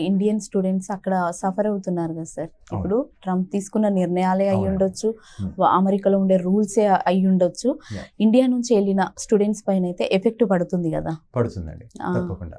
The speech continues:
Speaker 2: ఒక స్టూడెంట్ అన్ని రూల్స్ ఫాలో అవుతే ప్రాబ్లం
Speaker 1: మ్మ్.
Speaker 2: ఉండదండి. So
Speaker 1: ఓకే.
Speaker 2: ఒక స్టూడెంట్, you know, ప్రాపర్గా వెళ్ళి రూల్స్ ఫాలో అయ్యి స్టడీస్ ఫినిష్ చేసి
Speaker 1: ఓకే.
Speaker 2: ప్రాపర్గా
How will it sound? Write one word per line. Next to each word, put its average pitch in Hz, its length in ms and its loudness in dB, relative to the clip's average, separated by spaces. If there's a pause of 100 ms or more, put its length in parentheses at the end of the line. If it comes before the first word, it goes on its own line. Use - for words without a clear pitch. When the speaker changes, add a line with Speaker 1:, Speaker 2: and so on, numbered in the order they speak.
(320)
Speaker 2:
ఒక 156 120 0
స్టూడెంట్ 180 420 0
అన్ని 135 240 0
రూల్స్ 135 260 -2
ఫాలో 117 260 0
అవుతే 120 360 -4 (160)
ప్రాబ్లం 95 280 0
Speaker 1:
మ్మ్. 95 120 -4
Speaker 2:
ఉండదండి. 80 280 -10
So 185 380 -6
Speaker 1:
ఓకే. 98 140 -10
Speaker 2:
ఒక - 120 -12
స్టూడెంట్, 113 520 -8
you 101 120 -14
know, 117 100 -10 (200)
ప్రాపర్గా 101 440 -4
వెళ్ళి 95 360 -6 (100)
రూల్స్ 107 260 -6
ఫాలో 95 300 -4
అయ్యి 92 320 -4
స్టడీస్ 98 360 -8
ఫినిష్ 95 320 -6
చేసి 90 260 -10
Speaker 1:
ఓకే. 92 360 0
Speaker 2:
ప్రాపర్గా 101 560 -4